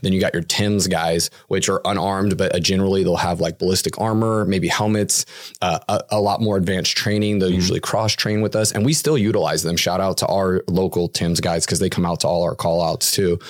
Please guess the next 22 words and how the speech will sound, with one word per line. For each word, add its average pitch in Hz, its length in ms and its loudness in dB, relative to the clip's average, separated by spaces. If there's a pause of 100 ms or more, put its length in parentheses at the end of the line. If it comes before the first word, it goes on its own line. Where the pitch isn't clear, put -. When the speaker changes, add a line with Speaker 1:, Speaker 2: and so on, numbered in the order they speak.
(340)
Speaker 1:
Um, 90 320 -2
but 104 240 -4
they're 113 320 -2
more 120 240 2
willing 107 260 2
to 95 60 0
go 101 120 0
just 101 220 0
a 98 40 0
little 104 180 2
bit - 160 -2
further 87 280 0
than 85 140 -2
that. - 260 -6
So - 160 0
maybe 110 280 2
slightly 95 520 0
into 90 200 0
the 87 80 -2
warm 87 400 0
zone, 65 280 0
right? 80 360 -2